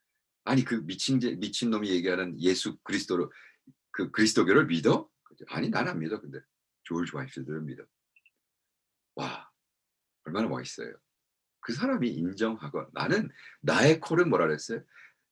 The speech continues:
내가 그 사람을 컨빈스 시키는 게 포인트가 아니에요. 저는 지금 빌딩에 불이 났어.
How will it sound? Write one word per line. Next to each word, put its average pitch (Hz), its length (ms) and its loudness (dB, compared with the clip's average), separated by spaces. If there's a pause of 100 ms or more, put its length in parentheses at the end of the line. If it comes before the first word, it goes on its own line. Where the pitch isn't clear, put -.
내가 135 300 0
그 - 100 0
사람을 139 560 0
컨빈스 220 520 0
시키는 - 320 0
게 170 140 -4
포인트가 - 500 -6
아니에요. 85 640 -8
저는 117 300 -2
지금 135 280 -2
빌딩에 143 500 -2
불이 113 220 -4
났어. - 640 -8